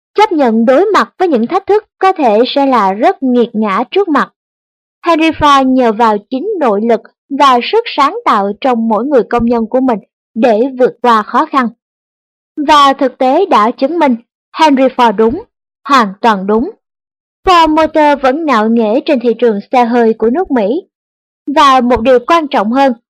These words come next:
Ford Motor đã trở thành thương hiệu gắn liền với tên tuổi của Henry Ford. Nhắc đến Henry Ford là chúng ta phải nhắc đến Ford Motor, và ngược lại, nhắc đến Ford Motor cũng đồng nghĩa với việc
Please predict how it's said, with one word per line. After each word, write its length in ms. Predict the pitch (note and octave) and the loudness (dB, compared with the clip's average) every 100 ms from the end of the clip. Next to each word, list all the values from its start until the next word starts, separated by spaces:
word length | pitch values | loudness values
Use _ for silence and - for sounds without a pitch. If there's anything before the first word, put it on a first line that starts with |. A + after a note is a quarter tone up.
| _ _ - | _ _ 0
Ford 260 | D#4 D4 | 2 2
Motor 600 | C#4 C#4 C4+ C4+ B3+ B3 | 2 0 0 0 2 0
đã 220 | A3 A3 D4 - | 0 0 -2 -2
trở 220 | B3+ B3+ | -2 -2
thành 280 | D4+ C4 A3 D#4+ | -2 -2 -2 -4
thương 120 | D#4 | 0
hiệu 260 | C4+ G#3 G#3 | 0 0 -2
gắn 140 | B3 | -4
liền 300 | G4 D4+ G#3+ F#3+ | -2 0 0 -2
với 100 | E4 | -2
tên 220 | D#4 C4+ | -2 -2
tuổi 260 | A3+ F#3 A#3+ | -2 -4 -4
của 220 | - G3+ B3+ B3+ | -2 -2 -2 -2
Henry 280 | B3 G#3+ A3+ - | -4 -2 -4 0
Ford. 200 | A#3 A3 - _ _ _ _ _ _ - | 0 0 -6 _ _ _ _ _ _ -4
Nhắc 220 | E4+ F4+ | -2 0
đến 180 | C#4+ D4+ G4 | 0 -2 0
Henry 200 | D4+ B3+ C4+ - | 0 0 -2 2
Ford 200 | C4 B3+ - | 2 0 -4
là 160 | D4 D4 | -2 0
chúng 200 | D#4+ F#4 | 0 0
ta 240 | D#4 C4+ B3 | 2 2 2
phải 240 | - G#3 A3 | 0 0 0
nhắc 280 | C4 E4+ C#4+ | 0 -2 0
đến 260 | A#3 C4+ F4 - | 0 0 -4 0
Ford 340 | B3+ A3+ A3 | 2 2 2
Motor, 420 | B3 A3+ B3 A#3+ A#3 _ _ _ D4+ | 0 0 0 0 -2 _ _ _ -2
và 100 | D#4 | 2
ngược 280 | C#4 B3+ A#3+ | 2 0 0
lại, 320 | A#3+ G#3 A3+ - _ | 0 0 -2 -6 _
nhắc 280 | B3 E4+ D4 | -2 0 0
đến 180 | C4+ D#4 G#4 | -2 -2 -2
Ford 160 | D#4+ C4+ | 0 2
Motor 440 | C4+ C4+ C4+ B3 - _ | 0 2 0 0 -4 _
cũng 260 | - C#4 E4+ | 0 0 2
đồng 220 | E4 B3+ | 2 2
nghĩa 240 | A#3+ A3 D4+ | 0 0 0
với 160 | F#4+ | 2
việc 200 | D4 A#3+ | 2 0